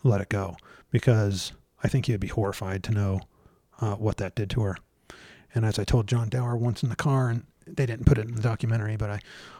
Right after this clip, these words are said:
I told him, I said, um, "Yeah, you, you think of it as a victimless cl-, crime or whatever." And sure, there were some,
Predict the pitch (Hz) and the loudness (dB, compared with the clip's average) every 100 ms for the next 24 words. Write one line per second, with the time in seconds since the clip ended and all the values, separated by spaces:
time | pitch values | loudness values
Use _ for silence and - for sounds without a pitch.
0 | - - - 123 123 113 - 107 104 101 | -16 -8 -4 -4 -4 -4 -2 -2 -2 -4
1 | 92 - - - _ _ _ _ - - | -8 -14 -20 -20 _ _ _ _ -12 -8
2 | 107 101 - 107 107 123 135 120 113 107 | -8 -8 -6 -4 0 2 2 2 0 -2
3 | 104 - 123 - 104 - - - - 117 | -6 -4 -2 -2 -4 -4 -8 -12 -4 0
4 | 107 104 101 101 98 101 101 98 - - | 0 0 0 0 -2 -2 -2 -4 -10 -20
5 | - - - - 214 202 190 170 151 - | -20 -12 -4 6 10 12 12 12 10 8
6 | 143 | 4